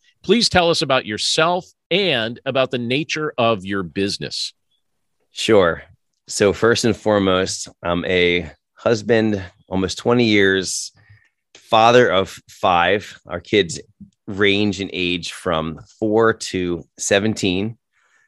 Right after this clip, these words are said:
Speaker 2: So one is still, you know, kind of watching VeggieTales, and another one's driving around. So it is definitely an interesting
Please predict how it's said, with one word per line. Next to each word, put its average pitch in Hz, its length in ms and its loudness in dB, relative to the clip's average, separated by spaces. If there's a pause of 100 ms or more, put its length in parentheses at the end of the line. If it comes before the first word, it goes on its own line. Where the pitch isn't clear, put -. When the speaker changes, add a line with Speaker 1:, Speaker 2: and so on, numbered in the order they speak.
Speaker 2:
So 101 220 2
one 101 440 2
is 98 420 -2
still, 95 640 -2
you 92 80 -6
know, 87 140 0
kind 95 240 -2
of 87 100 0
watching 92 340 0
VeggieTales, 92 600 0
and 92 80 -6
another 95 400 0
one's 90 260 -4
driving 92 440 0
around. 85 580 -4
So 87 400 0 (500)
it 107 140 2
is 110 200 2
definitely 110 360 0
an 98 80 0
interesting 95 600 -4